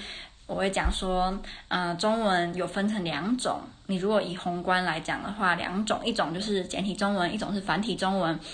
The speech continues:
然后我就比较说，呃，简体中文跟繁体中文，就是我举了四个字，然后就是简体中文跟繁体中文，让同学们看一下他们的不一样。然后接下来，呃，我就写用中文打这些是繁体中文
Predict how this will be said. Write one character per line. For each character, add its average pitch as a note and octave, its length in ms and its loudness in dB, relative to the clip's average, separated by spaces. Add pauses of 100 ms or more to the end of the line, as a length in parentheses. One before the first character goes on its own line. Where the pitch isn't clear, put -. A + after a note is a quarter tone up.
(140)
然 E3+ 120 0
后 F#3 60 2
我 E3+ 80 -2
就 G3+ 200 4
比 F#3+ 200 -6
较 F#3+ 240 2
说， F3+ 320 -2 (880)
呃， F3+ 480 2
简 F#3+ 140 2
体 A3 100 2
中 F#3+ 160 2
文 E3+ 80 -2
跟 F#3 140 2
繁 F#3+ 100 2
体 F#3 80 -2
中 - 140 -2
文， D#3+ 80 -4
就 A#3 80 2
是 - 20 4
我 F#3 220 4
举 - 180 -8
了 - 80 0
四 - 240 -2
个 - 120 -6
字， - 280 -8
然 G2+ 100 0
后 D#3 80 -2
就 F3 120 -4
是 G3 80 0
简 F#3+ 200 -4
体 G#3+ 120 -4
中 F3 140 -4
文 E3+ 40 -4
跟 F#3 100 -2
繁 G3+ 120 -2
体 D#3+ 60 -6
中 E3+ 80 -6
文， E3 60 -4
让 F3+ 160 -2 (240)
同 F#3 200 -4
学 F#3 120 -4
们 F3 360 -2 (160)
看 E3+ 280 2
一 D#3 40 -8
下 - 280 -4 (200)
他 - 100 -4
们 E3+ 140 -4
的 - 80 -8
不 - 240 -10
一 - 180 -10
样。 C#3 100 -2 (920)
然 F#3 140 0
后 G#3 120 4
接 G3+ 160 0
下 G3 300 4
来， C#3 180 -4 (200)
呃， F3 280 2
我 E3+ 160 0
就 G3 240 4
写 D3+ 440 -2
用 G#3+ 280 4
中 F#3+ 220 2
文 F3 260 -2
打 - 260 2 (140)
这 G#3 200 4
些 F#3 200 -2
是 G#3 200 -2
繁 F#3 200 -4
体 E3+ 140 -4
中 E3 300 -2
文 E3 120 -6